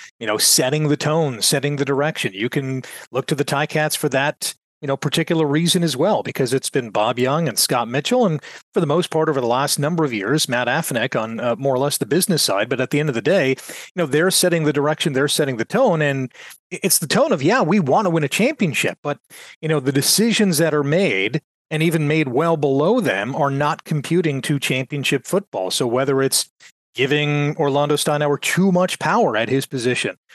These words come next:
or, you know, not acting fast enough when a coordinator has to be dismissed, or holding on to guys for far too long, or paying free agents a little too much money that,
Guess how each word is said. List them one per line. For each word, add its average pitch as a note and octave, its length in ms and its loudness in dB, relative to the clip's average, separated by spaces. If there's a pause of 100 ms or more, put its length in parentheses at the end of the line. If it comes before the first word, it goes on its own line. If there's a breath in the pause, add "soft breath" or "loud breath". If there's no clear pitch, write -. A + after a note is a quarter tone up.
(260 loud breath)
or, C3+ 420 2
you D3+ 80 0
know, B2+ 80 0
not A2+ 400 0
acting D#3+ 380 -2
fast E3 420 0
enough G#2+ 260 -2
when C3+ 140 0
a B2+ 100 0
coordinator C#3 520 0
has B2 280 -2
to C#3+ 80 0
be C3+ 220 0
dismissed, C#3 580 0
or A2 220 -2 (380 loud breath)
holding D3 280 2
on D3+ 220 0
to F3 100 0
guys E3 520 2
for E3 120 -2
far D3+ 320 0
too F3 220 0
long, D#3 320 2
or G#2 100 -4
paying D3 380 -2
free D#3+ 240 0
agents E3+ 380 0
a E3 40 2
little D#3+ 220 2
too F3 160 0
much E3 220 -2
money F3+ 240 2
that, B2+ 180 2